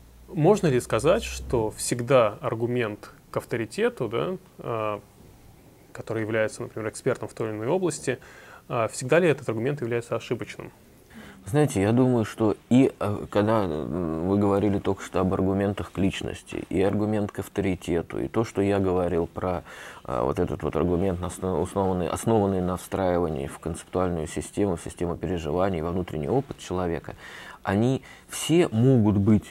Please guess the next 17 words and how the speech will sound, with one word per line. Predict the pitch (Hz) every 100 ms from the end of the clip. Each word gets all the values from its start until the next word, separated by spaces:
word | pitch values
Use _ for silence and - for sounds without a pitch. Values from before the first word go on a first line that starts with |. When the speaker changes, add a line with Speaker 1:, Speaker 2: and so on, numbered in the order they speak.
| - _
Speaker 2:
в | -
каких-то | - 104 - - -
случаях, | - 98 92 - - - - -
э, | - -
да, | 65
вполне | 95 - 95 92
допустимыми, | 76 73 85 - 147 156 104 - - -
в | -
каких-то | - 87 120 - 98
случаях | - 104 - 98
недопустимыми. | 95 98 87 - - - 57 50 - - - -
Это | 139 139
зависит | 104 107 113 113 - 82 - - -
и | 127 127 -
от | 110 110 - - - - - - - - - - - -
ситуации | - 117 110 107 95 - 82 80 87
использования | 85 - 90 73 82 85 110 135